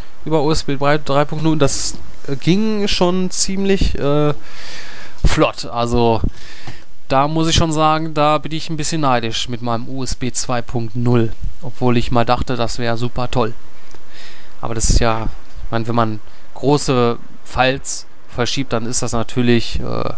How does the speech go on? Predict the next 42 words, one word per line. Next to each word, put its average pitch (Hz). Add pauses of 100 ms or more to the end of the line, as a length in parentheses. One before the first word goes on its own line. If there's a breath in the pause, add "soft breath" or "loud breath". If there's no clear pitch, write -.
(1600 loud breath)
schön, 143
wenn 117
man 113
dann 110
so 117
eine 113
schn-, 110
tolle, 117
äh, 113
so 113
eine 117
schnelle 113
Schnittstelle 120
hat. 123
Ich 131
glaub, -
die 131
ist, - (180)
äh, 120 (640)
auch 127
sogar 139
etwas 135
schneller 151
als 135
Firewire. 226
Ich -
weiß 214
es -
gar -
nicht 120
so 127
genau. 139
Ich -
will 131
mich 139
da 127
jetzt 127
auch 120
gar 123
nicht 120
festlegen. 123 (540)
Denn, 120